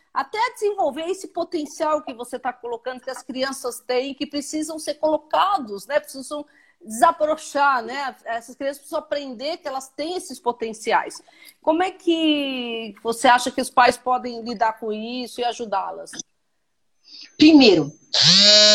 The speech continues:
Speaker 2: surgiu uma dificuldade na escola. Traz ele pra resolução do problema. Como é que a gente pode resolver?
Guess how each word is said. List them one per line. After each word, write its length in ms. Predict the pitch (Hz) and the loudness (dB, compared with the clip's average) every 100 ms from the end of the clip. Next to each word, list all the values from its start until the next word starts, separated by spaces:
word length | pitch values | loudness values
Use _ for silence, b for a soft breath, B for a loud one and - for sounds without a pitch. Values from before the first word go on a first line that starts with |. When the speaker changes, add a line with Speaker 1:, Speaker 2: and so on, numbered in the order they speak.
| - - | 6 6
Speaker 2:
surgiu 260 | 285 294 | 8 8
uma 60 | 370 | 6
dificuldade 520 | 311 330 320 320 285 | 8 6 8 6 6
na 80 | 311 | 6
escola. 560 | 311 - 269 190 160 - - | 4 4 4 4 2 -2 4
Traz 460 | 330 370 277 233 | 6 6 4 4
ele 220 | 330 381 | 6 6
pra 120 | 370 349 | 6 6
resolução 520 | 320 311 339 330 349 | 8 8 6 8 8
do 80 | 339 | 8
problema. 600 | 370 240 262 233 - - _ _ _ _ b - | 8 8 8 8 4 -2 _ _ _ _ b 4
Como 240 | 311 294 | 6 8
é 100 | 392 | 6
que 80 | 381 | 6
a 40 | |
gente 220 | 339 359 - | 6 4 6
pode 220 | 320 262 | 4 4
resolver? 440 | 294 320 214 156 | 2 2 2 0